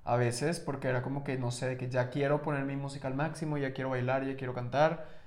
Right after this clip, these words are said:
estoy de súper buen humor, pero como que contigo era, no por algo que tú hubieras hecho, sino por ese como, como que siento que es muy de, de toda la vida. Para mí fue específicamente como el no,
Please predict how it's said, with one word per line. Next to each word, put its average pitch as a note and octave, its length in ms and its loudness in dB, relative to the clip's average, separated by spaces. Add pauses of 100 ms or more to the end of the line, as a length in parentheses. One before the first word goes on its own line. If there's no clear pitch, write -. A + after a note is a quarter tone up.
(160)
estoy C3 280 -2
de C3 60 2
súper C3+ 220 0
buen B2 180 2
humor, C3+ 400 2
pero B2+ 200 0
como B2 220 -2
que B2 120 -6
contigo B2 800 0
era, C3 640 6 (260)
no C#3 220 4
por D#3+ 100 12
algo D#3+ 260 12
que - 120 0
tú D3 160 2
hubieras C#3+ 340 4
hecho, C#3 240 0
sino C3 320 -2
por B2+ 180 2
ese B2+ 240 0
como, C#3 600 0 (1200)
como D3 220 2
que D3+ 100 2
siento C3+ 360 2
que E3+ 120 6
es E3+ 140 4
muy D#3 300 4
de, D3 480 6
de C3+ 160 0
toda B2+ 300 4
la C#3 120 4
vida. B2 360 -2
Para C3 160 -2
mí B2+ 160 -4
fue B2 540 -6
específicamente B2+ 960 -6
como C3 220 -6
el B2+ 140 -2
no, B2+ 200 -4